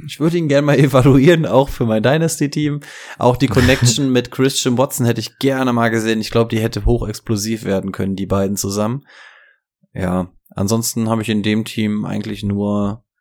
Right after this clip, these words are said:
Lob an Christian Watson abzugeben. Es bleibt halt diese Big Play, Boom or Bust Waffe, aber solange das so weiter in Richtung Boom geht wie jetzt,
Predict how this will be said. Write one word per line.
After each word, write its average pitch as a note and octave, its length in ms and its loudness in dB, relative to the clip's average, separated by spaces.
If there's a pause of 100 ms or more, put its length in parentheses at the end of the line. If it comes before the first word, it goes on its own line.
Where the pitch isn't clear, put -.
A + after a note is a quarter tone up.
(360)
Lob G#2 480 0
an A2+ 140 -2
Christian G#2+ 500 0
Watson G2 440 -4
abzugeben. F#2+ 720 -4
Es F#2 280 -2
bleibt G#2+ 320 0
halt A2 140 2
diese G2+ 280 -2
Big B2+ 340 -2 (140)
Play, A2+ 1000 0
Boom A2 340 -4
or G#2 180 0
Bust - 580 -2 (460)
Waffe, A2+ 640 0
aber G2+ 440 0
solange G2+ 320 -2
das G2+ 180 -2
so G#2+ 260 -4
weiter A2 300 0
in G#2 60 0
Richtung G#2 400 -4
Boom A#2+ 380 -2
geht A#2+ 340 0
wie G#2+ 180 2
jetzt, B2 420 0